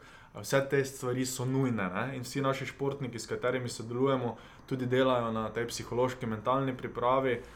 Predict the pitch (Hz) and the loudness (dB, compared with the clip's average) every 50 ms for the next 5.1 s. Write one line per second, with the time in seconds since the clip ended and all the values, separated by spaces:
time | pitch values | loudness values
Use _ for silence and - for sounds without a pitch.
0 | - - - - - 123 123 110 107 - - - 143 147 143 147 139 127 - - | -20 -20 -8 -4 -2 -2 0 -2 -2 -6 2 4 6 6 6 4 -2 -4 -4 -6
1 | 123 107 120 120 127 139 143 143 143 135 127 123 - - - - - - - - | -6 -4 -2 0 4 4 4 4 4 2 0 -2 -6 -12 -18 -20 -20 -20 -20 -20
2 | - - 107 110 107 107 104 107 104 104 104 104 95 92 98 - 120 120 117 113 | -14 -10 -6 -6 -4 -4 -2 -2 -4 -4 -4 -4 -6 -8 -4 -2 0 2 4 4
3 | 113 117 123 120 117 113 110 - - 98 104 104 104 104 - - - - 127 113 | 4 6 6 6 6 4 2 -2 -4 -4 -6 -6 -6 -6 -8 -10 -10 -8 -8 -8
4 | - - 135 139 147 156 160 151 139 131 123 113 113 117 110 107 110 113 107 - | -4 -2 0 0 2 2 4 2 2 2 0 -2 -2 -2 -2 0 0 -2 -2 -4
5 | - | -6